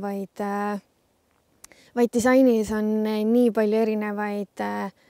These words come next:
osasid ja elemente, mis lõpuks, mis lõpuks siis selle tootena kokku jõuavad.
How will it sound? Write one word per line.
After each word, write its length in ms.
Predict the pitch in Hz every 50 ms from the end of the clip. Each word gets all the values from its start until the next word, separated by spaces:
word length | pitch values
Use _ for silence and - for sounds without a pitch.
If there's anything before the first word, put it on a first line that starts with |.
| _ _ _ _ -
osasid 440 | 226 247 - 254 220 202 220 202 214
ja 80 | 226
elemente, 480 | 247 254 220 214 214 208 202 - - 208
mis 160 | 208 196 - 226
lõpuks, 400 | 208 - - 196 - - - - - - - - _ _ -
mis 160 | 233 196 247
lõpuks 360 | 262 269 - 233 214 - -
siis 120 | 214 - - 233
selle 160 | 220 214 214 -
tootena 400 | 247 247 220 - - 208 208 196
kokku 360 | - 262 254 - - 208 202 196
jõuavad. 480 | 196 196 196 196 196 196 202 196 -